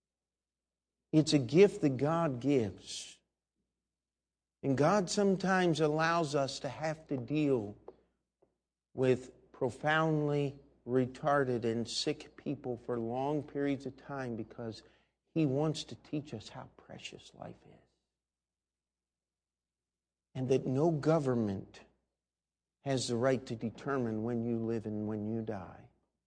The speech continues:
No other human being should have that right. We should always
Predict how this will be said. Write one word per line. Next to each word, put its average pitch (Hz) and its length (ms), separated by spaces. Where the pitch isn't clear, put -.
No 185 240
other 190 200
human 180 400
being 160 380
should 139 200
have 139 280
that 139 220
right. 123 420
We 175 140
should 170 240
always 175 1120